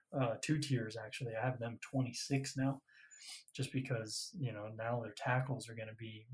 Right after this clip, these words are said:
very concerning. Um, you know, they're, the thing is, what's keeping, you know, what keeps them, me encouraged about them is their interior, I think, is gonna be very good. Uh, this is the best, you know, center, left guard, right guard,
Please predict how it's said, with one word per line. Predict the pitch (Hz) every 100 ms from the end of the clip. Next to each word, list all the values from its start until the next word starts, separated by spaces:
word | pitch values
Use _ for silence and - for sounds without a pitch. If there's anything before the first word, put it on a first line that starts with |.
| 120
very | 123 113 -
concerning. | 131 - - 127 123 113 113 135
Um, | 113 110 110 - _ - - - - -
you | 135
know, | 110 113
they're, | 113 113 123 240
the | 240 160 123
thing | 143 131
is, | 139 147 131 131
what's | 131 - - -
keeping, | - 131 135 120 120
you | 139
know, | 117 110
what | 127 151 135 131
keeps | - 139 131
them, | - 127 120 131
me | 131 127
encouraged | 117 - 139 131 123
about | 113 110 -
them | 135 135 120
is | 110
their | 117 113
interior, | 107 - 147 156 127 110 104 - - - 135
I | 127
think, | 131
is | 113
gonna | 117 113
be | 110 104
very | 113 117 -
good. | - 117 117 - _ _ - - _ -
Uh, | 120
this | 117 113
is | 139
the | 123
best, | 120 117 - - - -
you | 131 110
know, | 110
center, | 131 - 127 113 113
left | 113 117 -
guard, | 117 113
right | 113 113
guard, | 117 113